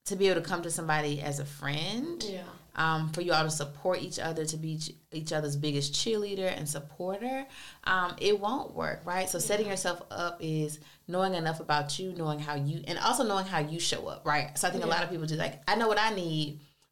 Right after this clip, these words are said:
Speaker 1: but then what am I willing to give?"
Speaker 2: Yeah, yeah.
Speaker 1: You got to be clear about that, right? And I think that's some of the work I did. If I think about a healthy relationship in my past,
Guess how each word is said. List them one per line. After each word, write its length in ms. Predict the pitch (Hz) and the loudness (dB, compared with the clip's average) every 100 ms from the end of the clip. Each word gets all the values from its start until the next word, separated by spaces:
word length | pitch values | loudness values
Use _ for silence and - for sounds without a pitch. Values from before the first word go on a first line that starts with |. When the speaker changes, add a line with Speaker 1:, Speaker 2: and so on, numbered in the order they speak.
| - | -2
Speaker 1:
but 80 | |
then 140 | 185 175 | 0 6
what 160 | 180 | 6
am 100 | 185 170 | 6 4
I 100 | 170 | 4
willing 300 | 147 143 143 | 4 2 0
to 100 | 143 | -6
give?" 340 | 143 - - - | -8 -10 -12 -12
Speaker 2:
Yeah, 300 | - 196 156 - - - | -4 -2 -2 -8 -16 -12
yeah. 240 | 190 - | -8 -4
Speaker 1:
You 100 | - | 2
got 160 | 240 277 | 6 6
to 60 | 247 | 4
be 120 | 202 | 0
clear 260 | - 240 | 2 4
about 240 | 233 156 151 | 4 2 -2
that, 240 | - - | -6 -6
right? 180 | 156 165 | 2 2
And 100 | 165 | 4
I 80 | 170 | 0
think 340 | 170 170 160 - - - | 2 2 2 -6 -18 -2
that's 180 | 170 185 | 2 4
some 140 | 196 | 2
of 60 | 175 | 2
the 80 | 170 | 2
work 220 | 151 143 | 2 2
I 160 | 156 190 | 2 2
did. 340 | 208 165 151 | 0 -2 0
If 80 | 147 | 0
I 80 | 156 | -2
think 200 | 156 160 | -4 -2
about 180 | 156 147 | 0 0
a 40 | |
healthy 300 | 143 156 156 | 0 -2 -2
relationship 680 | 151 143 156 - 240 - 147 | -2 -2 -2 -2 -2 0 -2
in 80 | 151 | -2
my 140 | 156 | -4
past, 580 | 151 147 143 147 143 156 | -4 2 2 2 -2 -6